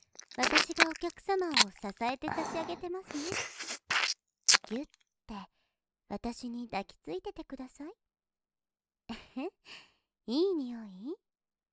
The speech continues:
<laughs> ありがとうございます。お客様、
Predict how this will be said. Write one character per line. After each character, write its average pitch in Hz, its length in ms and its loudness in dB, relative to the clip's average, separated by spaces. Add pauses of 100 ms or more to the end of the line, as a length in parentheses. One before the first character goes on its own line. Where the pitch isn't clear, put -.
(320)
<laughs> - 480 -10 (680)
あ 208 120 2
り 247 120 0
が 294 100 -2
と 247 180 -10
う 226 120 -12
ご 185 80 -14
ざ 226 180 -10
い 269 80 -6
ま 330 160 -6
す。 - 100 -18 (1400)
お 196 80 -4
客 - 280 -8
様、 262 480 -6